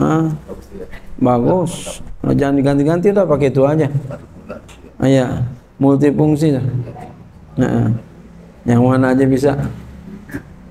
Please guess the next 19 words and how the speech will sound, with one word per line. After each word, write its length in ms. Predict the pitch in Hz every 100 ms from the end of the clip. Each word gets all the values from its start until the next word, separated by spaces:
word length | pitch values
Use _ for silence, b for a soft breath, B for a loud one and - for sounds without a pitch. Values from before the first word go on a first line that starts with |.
| - - - - - - - - - - - - - - - - - - - - - - - - - - - 339 B B B B - - - -
Au 160 | 175
nahwihima, 720 | 165 165 196 185 175 170 185
atau 240 | 180 180 170
seumpama 480 | 170 165 160 160 156
keduanya, 560 | 165 156 151 156 175
kaniatil 560 | 175 160 156 151 151 143
ghusl 400 | 139 165 170 160
di 80 | 151
sholati. 480 | 156 147 139 131 - - B B B -
Ya, 160 | 127 117
seperti 400 | 120 117 127 131
ini, 120 | 120 110
ya. 20 | 117 - - -
Seperti 640 | - 123 123 120 156 165
niat 480 | 165 - 135 139 147 143 147
mandi 400 | 131 127 127 143
untuk 320 | 135 - -
sholat. 320 | 131 117 113 113
Nawaitu 640 | 123 127 127 127 127 127